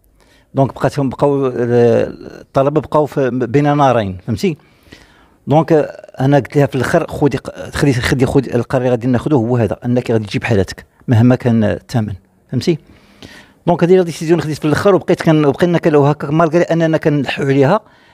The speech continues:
هي باقا كت-، كتردد حتى الأخير لحظة. ملي كلشي دخل، دخلت أنا، دخلت ماماها، أختها، كنعطوا لها يومي تقريبًا، كنعطوا لها سانك فوا سي، سي فوا باغ جور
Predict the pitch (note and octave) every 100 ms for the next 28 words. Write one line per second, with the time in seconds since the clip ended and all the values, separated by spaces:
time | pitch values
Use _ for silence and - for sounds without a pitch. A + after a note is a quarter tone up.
0 | _ C#3+ D3+ D#3 F3 F3 E3+ - E3 C#3+
1 | G#2 G2+ - _ _ _ _ - D#3+ D3
2 | D#3 C3+ - D3+ F#3+ - C3 C3+ C#3+ C3
3 | A2+ D3 C#3+ A2 - B2+ G#2 - - A2
4 | C3+ B2+ - C3+ C3 C3 C3+ A#2+ - -
5 | D3 - - B2 A#2+ D3 C3+ C3 C#3+ C#3
6 | - - - - D3 C#3+ D3+ D3 C3 D3+
7 | C#3+ C3 D3 - C#3+ - C#3 - D3 -
8 | D#3 B2 A2 G2+